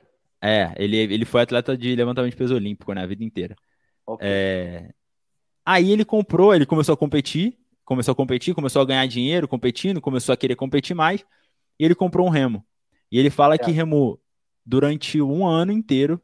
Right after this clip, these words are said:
Speaker 1: do an-, entre o ano de dois mil e treze a dois mil e quatorze, é, entre, nessa temporada aí, nessa transição, ele remou durante um ano, cinco quilômetros por dia, de maneira intervalada,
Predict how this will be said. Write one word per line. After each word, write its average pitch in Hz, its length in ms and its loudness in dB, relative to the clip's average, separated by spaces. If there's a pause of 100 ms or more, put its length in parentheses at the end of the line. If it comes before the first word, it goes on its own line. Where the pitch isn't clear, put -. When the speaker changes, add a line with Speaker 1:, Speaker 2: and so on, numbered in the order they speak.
Speaker 1:
do 113 120 -2
an-, 123 260 0
entre 156 320 -2
o 151 100 2
ano 127 200 0
de 117 80 -6
dois 120 160 -4
mil 131 140 -6
e - 20 -10
treze 117 340 -2
a 107 60 -2
dois 110 160 -4
mil 120 100 -8
e 139 40 -10
quatorze, 127 640 -4 (500)
é, 104 400 -2
entre, 113 300 -6 (280)
nessa 143 280 -2
temporada 120 540 2
aí, 113 100 -2
nessa 117 220 -6
transição, 110 600 -6 (160)
ele 117 160 -2
remou 127 420 0
durante 131 400 -6
um 175 140 -6
ano, 143 220 -6
cinco 165 260 -12
quilômetros 151 340 -2
por 131 220 -4
dia, 120 320 -4 (720)
de 110 100 -8
maneira 135 300 0
intervalada, 131 640 0